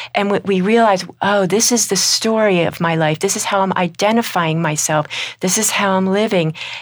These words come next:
And is that actually true? And when we start investigating the whole pattern and these emotions that are underneath it,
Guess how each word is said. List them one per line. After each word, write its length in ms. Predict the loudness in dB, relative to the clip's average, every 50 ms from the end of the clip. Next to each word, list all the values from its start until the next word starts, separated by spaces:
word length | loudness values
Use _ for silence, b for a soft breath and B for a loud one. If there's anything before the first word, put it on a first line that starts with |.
| B B -2
And 180 | -2 -2 -2 -2 -2
is 240 | 0 0 0 0 0
that 200 | 0 0 0 0 0
actually 480 | 0 0 0 -2 -2 -2 -2 -4 -2
true? 500 | -2 -4 -2 0 0 2 2 2 2 0 -2 -4
And 140 | -4 -2 0
when 120 | 0 0
we 80 | 0 0
start 500 | 0 -2 -2 0 0 2 2 2 0 -2 -4
investigating 1120 | -6 -6 -4 -2 0 0 0 2 0 -2 -4 -4 -4 -2 0 0 0 0 0 0 -2 -2 B B B B B B B B -4
the 80 | -2 0
whole 220 | 0 0 0 0
pattern 560 | -2 -2 -2 0 2 2 2 2 2 2 2 2
and 120 | 0 0
these 180 | -2 -2 -2 -2
emotions 580 | 0 2 2 2 2 0 0 -2 -2 -2 -2 -2
that 140 | -2 -2
are 120 | -2 -2 -2 -2
underneath 600 | -2 -2 -2 -2 -2 -2 0 0 -2 -2 -2 -2
it, 180 | -2 -2 -2